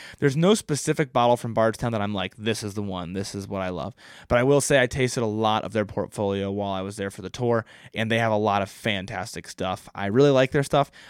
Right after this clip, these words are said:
I know it's w-, very expensive. Some of it is very expensive. Uh,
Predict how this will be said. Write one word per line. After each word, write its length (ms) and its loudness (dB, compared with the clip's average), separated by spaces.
I 100 2
know 160 6
it's 120 2
w-, 260 -4
very 500 2
expensive. 460 -6
Some 180 0
of 100 2
it 80 4
is 120 -2
very 260 0
expensive. 480 -12
Uh, 220 2